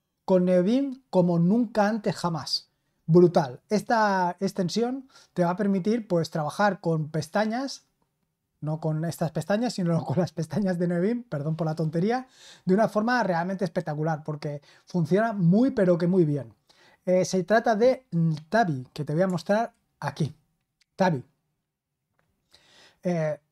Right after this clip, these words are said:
eh, se, bueno, está enfocada en utilizar las pestañas al estilo de Vim. Es realmente sencilla, te permite hacer todo tipo de cuestiones, como puede ser renombrar, en fin. Y, sobre todo, te permite personalizar. Puedes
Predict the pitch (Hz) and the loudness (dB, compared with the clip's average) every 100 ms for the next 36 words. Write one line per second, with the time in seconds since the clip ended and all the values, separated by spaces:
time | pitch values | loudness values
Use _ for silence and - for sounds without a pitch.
0 | - 180 175 165 - 180 175 170 170 160 | 2 6 6 4 0 2 2 2 0 -2
1 | 156 151 - 127 147 180 180 - 180 202 | -6 -8 -10 -14 -8 -4 -2 0 2 4
2 | 208 226 202 175 165 165 175 185 185 165 | 4 4 4 0 0 0 0 0 -2 -2
3 | 185 214 208 185 - - 165 156 - 180 | -4 -4 -2 -4 -6 -8 -8 -8 -2 2
4 | 180 175 180 170 240 285 285 _ - - | 4 4 2 2 2 0 -6 _ -20 -12
5 | - 185 185 175 180 165 190 - 233 262 | -4 -2 0 -2 -4 -4 -4 -4 -2 0
6 | 214 147 151 165 165 196 175 165 165 160 | -2 -6 -6 -4 -2 -2 -2 0 -2 -2
7 | 160 160 147 147 147 143 - 190 190 196 | -2 -4 -4 -6 -8 -10 -2 -2 -2 -4
8 | 156 127 151 160 147 143 131 139 170 214 | -6 -6 -8 -6 -8 -10 -10 -6 0 2
9 | 214 220 226 165 151 175 151 - _ _ | 4 2 0 -6 -2 0 0 -4 _ _
10 | _ _ _ 247 285 - _ - 185 180 | _ _ _ 0 0 -2 _ -2 0 2
11 | 220 233 208 156 160 202 214 214 180 175 | 2 2 0 0 0 0 -2 -2 2 2
12 | - 160 147 147 - 147 135 180 180 175 | 2 -2 -2 -4 -4 -6 -4 0 2 0
13 | - | -6